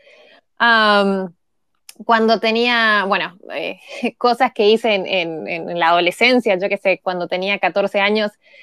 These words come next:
hice un proyecto de, de, en la Feria de Ciencias, eh, lo presenté en la Feria de Ciencias de acá de Montevideo, y, um, y bueno, que era un pro-, en realidad era para clubes de ciencia,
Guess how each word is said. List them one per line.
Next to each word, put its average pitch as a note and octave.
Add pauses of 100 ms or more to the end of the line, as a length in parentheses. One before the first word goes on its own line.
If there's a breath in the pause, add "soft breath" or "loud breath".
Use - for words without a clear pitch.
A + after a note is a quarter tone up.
(180 soft breath)
hice G#3+
un G#3
proyecto G#3
de, F3+ (200)
de, E3+
en F3+
la E3+
Feria G#3+
de F#3+
Ciencias, A#3+
eh, E3+
lo E3+
presenté G3+
en A#3
la A#3
Feria A3+
de G#3
Ciencias A3+
de F3+
acá F#3+
de G3
Montevideo, F#3+ (500 soft breath)
y, A3
um, F#3+ (120)
y A3
bueno, A#3+
que A#3
era B3
un A#3
pro-, A3
en G#3+
realidad A3
era C#4
para G#3+
clubes C4+
de G3
ciencia, B3